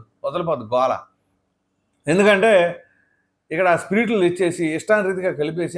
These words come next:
ఆ కలర్లు వేసేసి ఆ ఫార్ములాలు ఏంటంటే పిచ్చి పిచ్చిగా చేసేసి అంటే ఎందుకు చేయాలి అది? So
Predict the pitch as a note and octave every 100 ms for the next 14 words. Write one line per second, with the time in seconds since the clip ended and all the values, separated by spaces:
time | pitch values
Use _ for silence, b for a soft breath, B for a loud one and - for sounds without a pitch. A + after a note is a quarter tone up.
0 | C3+ C#3+ D3 G3 F3+ D3+ D#3+ D3 - D#3
1 | C3+ A2+ C#3+ E3+ E3 C#3+ C3+ C#3+ b b
2 | b B2+ F3 F#3+ G3+ G3 F3 - F#3+ E3
3 | F3+ D3+ E3+ D#3+ F3 D3 B2+ C#3 A#2+ B2+
4 | B2+ _ _ D#3+ G3 F#3 F#3+ F3+ E3+ D#3+
5 | D#3+ D#3+ _ _ _ -